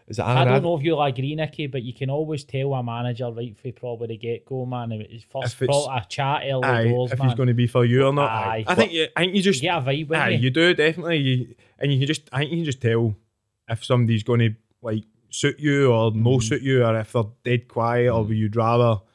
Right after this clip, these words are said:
Speaker 3: listen, some people would rather managers were quiet and they only said certain
Speaker 1: Mm.
Speaker 3: things at certain times. Other boys would rather, I mean, not a shouter on that, but, like,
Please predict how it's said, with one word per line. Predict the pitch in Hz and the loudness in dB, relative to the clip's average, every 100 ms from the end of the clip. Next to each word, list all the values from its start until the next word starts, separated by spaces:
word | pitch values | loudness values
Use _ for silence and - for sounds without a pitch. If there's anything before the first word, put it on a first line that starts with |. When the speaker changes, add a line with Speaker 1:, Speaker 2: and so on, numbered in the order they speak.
| _ _ - | _ _ -4
Speaker 3:
listen, | 147 131 | 0 0
some | 139 | 0
people | 127 143 | 0 0
would | 135 113 | 0 2
rather | 113 139 | 2 2
managers | 151 151 147 151 | 0 0 0 -4
were | 143 | -6
quiet | 131 143 135 139 123 | -4 0 2 0 0
and | 123 110 101 _ | 0 0 -4 _
they | 127 | 0
only | 123 117 | 2 2
said | - 117 113 - _ | 2 0 0 -10 _
certain | - 123 117 110 | -4 -4 -2 -4
Speaker 1:
Mm. | 90 82 - - | -4 -14 -10 -2
Speaker 3:
things | 123 123 | 0 0
at | 110 | 0
certain | - 110 | -4 -4
times. | 104 120 139 131 | -2 0 2 2
Other | 127 | 4
boys | 131 131 104 | 4 2 0
would | 104 | -2
rather, | 107 107 104 95 _ _ _ _ - | -2 -2 -4 -6 _ _ _ _ -6
I | |
mean, | 113 101 - _ 107 | -4 -4 -6 _ -14
not | 110 | -12
a | 104 | -10
shouter | - 98 | -12 -8
on | 117 123 123 | -2 0 0
that, | 120 110 | -2 -2
but, | 110 - | -6 -6
like, | 110 | -6